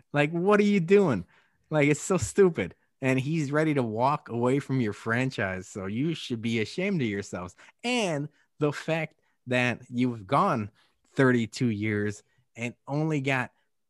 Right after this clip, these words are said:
two Super Bowls from two Hall of Fame quarterbacks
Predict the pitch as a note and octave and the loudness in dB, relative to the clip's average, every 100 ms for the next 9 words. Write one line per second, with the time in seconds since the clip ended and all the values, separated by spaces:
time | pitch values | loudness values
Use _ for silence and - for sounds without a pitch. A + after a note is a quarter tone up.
0 | _ _ - - E3+ - D#3 F3 C3+ A2 | _ _ -6 2 4 4 0 2 2 2
1 | G#2+ G#2 G2 - _ - B2+ A2+ A2 G#2 | 0 -2 -4 -12 _ -2 0 0 -2 -4
2 | - _ _ _ _ _ _ _ _ _ | -12 _ _ _ _ _ _ _ _ _
3 | _ _ _ _ _ _ _ - G3 D#3+ | _ _ _ _ _ _ _ 2 4 4
4 | - - F#3 E3+ D#3+ D3 D#3 D3+ C3 C#3+ | 0 -2 2 4 4 0 0 0 0 2
5 | D3 B2+ - _ G#2 F2+ E2+ - - | 2 0 -8 _ -8 -6 -8 -12 -20